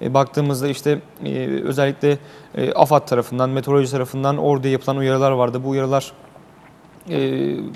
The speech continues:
aslında karşılığında buldu. Şu anda da hava oldukça soğuk dışarıda. E, yüksek kesimlerde yine birçok ilçemizde kar yağışı, e, devam ediyor. E, genel olarak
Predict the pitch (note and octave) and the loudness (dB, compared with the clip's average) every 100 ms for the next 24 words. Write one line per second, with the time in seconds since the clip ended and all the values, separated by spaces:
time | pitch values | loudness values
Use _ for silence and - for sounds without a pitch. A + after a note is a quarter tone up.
0 | - - D3 C#3+ - C3+ C3 C#3+ C#3 C3 | -4 -2 -2 -4 2 2 2 0 -2 -2
1 | C3 C#3 C#3 - - - - - C3+ C3 | -2 -2 -4 -8 -20 -20 -10 -2 -2 2
2 | C3 C3+ C3+ C3+ C3 - C#3 - C#3 C#3 | 2 2 2 0 -2 -6 -6 0 0 0
3 | C#3 C3+ B2+ C#3+ D3+ - - - - - | -6 -4 -2 -2 -4 -8 -20 -20 -20 -12
4 | C3+ C3+ C3 C3 C3 C3 B2+ B2+ C3+ C3 | -6 -2 -2 -2 -2 -4 -4 -6 -6 -8
5 | - D3 - C#3+ - C#3 C3+ C3 C3 C3+ | -4 -4 -2 -4 -4 -2 0 0 0 -2
6 | C3 C3 B2+ C#3+ C#3+ C3 C3+ B2+ C3 - | -2 -4 -4 -4 -4 -4 -4 -4 -4 2
7 | C3 B2+ C3 B2+ C3+ C3 - - - - | 2 4 0 0 -4 -6 -10 -20 -20 -8
8 | C#3 C3 B2+ C3+ C3+ C3+ C3 A#2 C3 D#3+ | -6 -6 0 4 4 4 0 -2 -4 -6
9 | - - - - - - - G#2+ D3 D#3+ | -12 -20 -20 -20 -12 -4 -2 -2 0 2
10 | E3+ D3+ D3+ E3+ - | 4 4 6 4 2